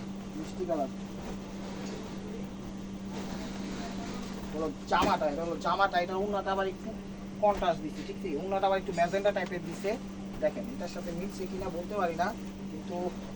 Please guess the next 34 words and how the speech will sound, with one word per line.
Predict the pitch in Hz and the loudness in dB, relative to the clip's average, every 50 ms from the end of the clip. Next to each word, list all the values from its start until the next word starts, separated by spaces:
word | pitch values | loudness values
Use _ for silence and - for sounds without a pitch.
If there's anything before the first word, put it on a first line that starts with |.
| - | -2
কন্ট্রাস্ট | 190 190 190 196 190 - - | -2 -2 0 0 -4 -4 -4
দিচ্ছে, | 196 196 - 214 - | -6 -6 -4 -4 0
পাটটা | - 214 202 - - 180 180 | 0 0 0 0 -2 -2 0
মনে | 175 170 | 0 0
হয় | 170 165 170 | 0 0 -2
মিলছে, | 160 151 - - - - - - - - - - - - - - | -4 -4 -6 -6 -8 -8 -8 -8 -10 -8 -8 -8 -6 -6 -2 2
পাটটার | 208 208 202 - 220 208 190 196 | 2 2 4 4 2 2 4 2
জন্য | 214 226 233 220 190 | 2 4 4 6 6
হয়তো | 190 190 196 185 170 | 4 4 2 4 6
বা | 175 175 170 | 6 6 6
ইয়া | 170 165 156 - | 6 2 2 2
করে | 165 156 151 190 | 0 0 0 0
দিচ্ছে, | - - - - 170 | -2 -4 -4 0 2
পাটটা | 180 190 - - 190 175 190 | 2 2 2 0 0 2 2
মিলছে | 196 196 - - 233 254 294 - - - - - - - - | 0 0 2 4 4 4 4 2 -4 -10 -10 -10 -10 -6 -4
সেই | 190 185 180 | -4 -2 0
কারণে | 190 190 190 185 185 | 0 0 0 2 4
কালারটা | 180 175 - - | 4 2 2 0
দিচ্ছে। | 196 196 202 202 | 0 0 2 2
অবশ্য | 220 226 - - 247 240 | 2 2 2 0 0 0
উপরে | - 254 247 247 240 226 | 2 2 2 2 4 4
দিলে | 254 240 247 240 | 4 8 10 12
আবার | 220 226 202 196 | 12 12 10 8
সেম | 202 208 208 208 | 4 2 4 8
হয়ে | 220 214 196 180 | 8 8 8 8
যায়, | 180 202 247 - - - - - - - - | 6 4 4 4 0 -6 -6 -8 -8 -2 2
সেমই। | - 247 254 202 165 139 - - - - - - - | 4 4 4 4 2 -2 -2 -4 -6 -8 -8 -4 2
প্রাইস | 196 196 196 202 208 - - 190 | 4 4 6 6 4 2 0 0
মাত্র | 196 196 - - 220 233 262 285 - - - - - - - - | 0 0 0 2 2 2 2 2 0 -4 -6 -8 -8 -8 -6 -2
দুই | 208 233 208 190 | 0 2 4 4
হাজার | 190 190 190 180 - - | 6 4 4 2 4 4
টাকা, | 180 165 170 - - - | 4 4 4 2 2 4
প্রাইস | 185 180 190 202 196 - 196 | 4 4 4 4 2 2 0
মাত্র | - - - | 0 0 0